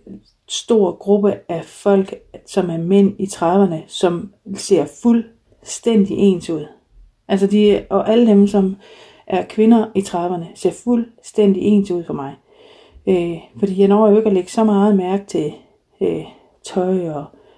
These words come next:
den måde, de går på, hår og sådan noget der. Så, så, øhm, s-, så sådan gru-, grupper af ældre mennesker, grupper af, af børn og, og sådan noget, de, det, det kan jeg godt kende fra hinanden jo. Men, øh, jeg kan ikke,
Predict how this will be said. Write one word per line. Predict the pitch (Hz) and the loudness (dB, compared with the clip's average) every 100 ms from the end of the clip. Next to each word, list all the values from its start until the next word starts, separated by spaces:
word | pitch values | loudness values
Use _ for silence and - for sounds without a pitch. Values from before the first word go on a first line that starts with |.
| _ _ - | _ _ 0
den | 185 | 2
måde, | 180 | 2
de | 180 | 0
går | 180 170 170 | 0 0 0
på, | 175 165 | -2 -2
hår | 180 180 | -2 -2
og | 147 | -4
sådan | 170 156 | -6 -4
noget | 151 | -4
der. | |
Så, | 156 165 160 - - - _ _ _ _ _ | -4 -6 -8 -14 -20 -20 _ _ _ _ _
så, | - 196 180 | -2 0 2
øhm, | 175 170 170 - - _ _ _ _ _ _ _ _ - - | 0 -2 -6 -10 -20 _ _ _ _ _ _ _ _ -20 -16
s-, | - - - | -14 -14 -12
så | - 175 | -10 0
sådan | 196 196 185 | 4 4 2
gru-, | - - | -10 -12
grupper | 196 247 254 247 | -4 -2 2 2
af | - 165 - | 2 0 0
ældre | 247 240 | 2 4
mennesker, | 226 220 220 202 | 4 2 -2 -4
grupper | 214 226 208 | -2 0 0
af, | 190 - 165 156 - _ _ _ _ | -2 -4 -6 -8 -14 _ _ _ _
af | 165 165 | -12 -6
børn | 202 226 226 226 220 - | 0 2 4 2 2 -2
og, | 180 165 165 | -4 -4 -6
og | - - | -8 0
sådan | 196 | 0
noget, | 190 | 0
de, | 226 214 202 - | -4 -6 -4 0
det, | 240 226 214 _ _ _ _ _ - | 2 0 -4 _ _ _ _ _ -2
det | 233 | 0
kan | 233 | 0
jeg | 175 | 2
godt | 196 202 | 0 -2
kende | - 202 196 | -2 2 4
fra | 202 170 | 2 -2
hinanden | 175 175 180 147 143 | -6 -4 -6 -6 -10
jo. | 123 - - _ _ _ _ _ - | -12 -14 -20 _ _ _ _ _ -2
Men, | 190 175 | 0 0
øh, | 175 170 - | -2 -2 -2
jeg | 175 | -2
kan | 208 | -2
ikke, | 220 - | -2 -6